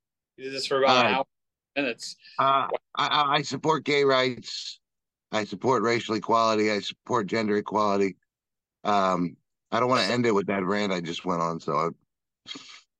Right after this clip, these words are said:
Speaker 1: <laughs> No, it's all good. I, yeah, I mean, I support everyone too. I mean, do what you want. That's the way I look at it.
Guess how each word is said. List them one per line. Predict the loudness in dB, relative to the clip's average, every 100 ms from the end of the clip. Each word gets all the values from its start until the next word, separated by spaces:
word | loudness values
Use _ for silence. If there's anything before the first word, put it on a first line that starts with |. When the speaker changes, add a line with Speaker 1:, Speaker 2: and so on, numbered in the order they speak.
| _ _ -16
Speaker 1:
<laughs> | -10 -2 -2 -2 -4
No, | -2 0 0
it's | 2
all | 2 2
good. | 0
I, | 0
yeah, | 0 0 0
I |
mean, | -2 -8
I |
support | -8 -10 -10 -10
everyone | -10 -14 -20 -16 -8
too. | -8 -8
I |
mean, | -12 -18 -20 _
do | -6 -6
what | -6
you | -4
want. | -2 -4 -8 -20 _ _
That's | -12
the | -4
way | 0
I |
look | 0 -2
at | -4
it. | -6